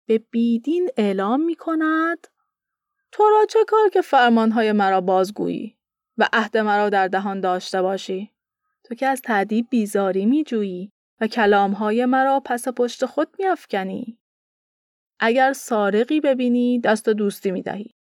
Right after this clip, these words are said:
و در خانهٔ خود میان زناکاران هستی.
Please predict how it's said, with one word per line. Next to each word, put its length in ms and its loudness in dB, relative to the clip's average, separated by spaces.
و 100 0
در 160 2
خانهٔ 460 -2
خود 260 -2
میان 360 -2
زناکاران 760 -4
هستی. 500 -12